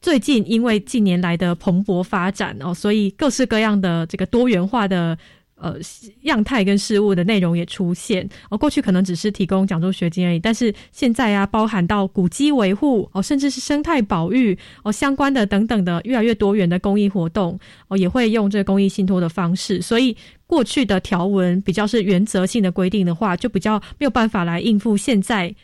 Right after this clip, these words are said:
的这个蓬勃的实务的发展。哦，那另外，刚刚黄科长有特别提到说，其实公益信托目前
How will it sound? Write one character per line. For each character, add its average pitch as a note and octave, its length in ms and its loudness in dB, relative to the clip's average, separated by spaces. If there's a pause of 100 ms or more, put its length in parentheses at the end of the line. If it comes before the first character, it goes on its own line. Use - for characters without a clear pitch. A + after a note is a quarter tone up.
的 F3+ 180 -4
这 - 120 -4
个 F#3 80 0
蓬 F#3+ 240 0
勃 G#3+ 100 2
的 F#3 140 0
实 F3 240 -4
务 A3 140 2
的 F3 100 0
发 E3+ 320 -4
展。 - 300 -6 (320)
哦， G#3 100 0
那 D#4 180 2
另 D4+ 200 0
外， C#4+ 200 0 (220)
刚 D4+ 100 0
刚 E4 240 0
黄 A#3+ 140 2
科 B3 80 2
长 C4+ 140 -2
有 F3 80 0
特 D#4 160 -2
别 F#3+ 160 0
提 F#3+ 160 -4
到 A3 160 0
说， G3 260 -2 (100)
其 - 120 -6
实 C#4+ 160 0
公 C#4+ 180 0
益 C#4 60 0
信 C#4 120 -2
托 B3 140 0
目 B3 140 0
前 F3+ 280 0